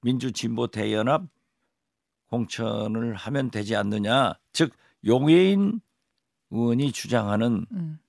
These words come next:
Speaker 1: 그러한 것을 찬성하고
Speaker 2: 연합비례정당?
Speaker 1: 있어요. 예.
Speaker 2: 아, 그 포물을 상-, 찬성하고 계세요?
Speaker 1: 아, 그렇죠. 어.
Speaker 2: 그러면은 이거 또 위성정당, 또 꼼수정당 만드는 거야? 이런 얘기가 나올 텐데요.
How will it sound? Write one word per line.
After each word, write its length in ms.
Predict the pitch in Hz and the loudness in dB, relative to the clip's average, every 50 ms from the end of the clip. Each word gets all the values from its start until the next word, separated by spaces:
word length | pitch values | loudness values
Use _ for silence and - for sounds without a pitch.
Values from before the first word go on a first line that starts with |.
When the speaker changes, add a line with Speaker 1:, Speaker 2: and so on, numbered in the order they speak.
| _ _ | _ _
Speaker 1:
그러한 380 | - - - 123 120 117 113 107 | -8 -6 -4 -2 -2 -2 -2 -2
것을 480 | 101 110 107 98 - - - 123 120 | -2 -2 -2 -2 -4 -6 -6 -6 -6
찬성하고 340 | - - 190 196 220 220 - - - - 190 | -2 2 4 4 4 4 4 2 2 2 2
Speaker 2:
연합비례정당? 560 | 185 - 165 160 160 - 170 175 170 147 143 - | 2 2 2 0 0 0 -2 -2 -2 -4 -4 -4
Speaker 1:
있어요. 100 | 117 107 98 | -4 -2 -2
예. 160 | 87 85 - - | -2 -4 -4 -6
Speaker 2:
아, 480 | - 135 139 139 139 143 143 147 151 151 | -6 -6 -6 -6 -6 -6 -8 -8 -10 -12
그 160 | - - 180 | -12 -12 -12
포물을 680 | 156 - - 320 339 339 339 339 330 302 277 262 254 220 | -12 -8 -6 -4 -4 -2 -4 -4 -4 -4 -4 -4 -4 -4
상-, 220 | 202 - 220 196 | -4 -4 -6 -6
찬성하고 480 | 190 - 240 233 - 226 202 175 165 185 | -4 -4 -4 -2 0 -2 -2 -2 -4 -4
계세요? 260 | 165 139 120 110 123 139 | -6 -6 -4 2 2 2
Speaker 1:
아, 60 | 147 | 4
그렇죠. 460 | 170 - 190 196 156 139 - 78 71 - _ _ - | 4 4 4 4 2 0 -4 -8 -10 -14 _ _ -20
어. 320 | - - 107 101 98 98 | -20 -20 -18 -18 -18 -8
Speaker 2:
그러면은 340 | - 302 381 466 523 494 466 - | -4 -2 2 4 4 4 4 2
이거 140 | - 370 - - | 0 -2 2 6
또 80 | 466 523 539 427 | 8 8 8 8
위성정당, 640 | 285 302 - 370 359 339 320 320 311 302 302 294 294 | 6 4 4 2 2 4 4 4 6 6 4 4 4
또 120 | - 349 - | 2 0 2
꼼수정당 600 | - 339 359 370 339 - 349 330 320 302 285 269 | 4 2 2 2 0 0 2 4 4 4 4 4
만드는 380 | 254 226 226 220 214 214 208 | 4 4 4 2 2 0 0
거야? 380 | 196 202 214 254 302 349 381 370 - | 0 2 2 2 2 0 0 -2 -2
이런 280 | 226 233 285 339 330 311 | -2 0 0 2 2 2
얘기가 160 | 285 262 277 | 2 2 2
나올 220 | 208 117 160 190 | 2 2 0 -2
텐데요. 400 | - - 175 156 151 151 160 220 | -2 -4 -4 -4 -4 -6 -8 -10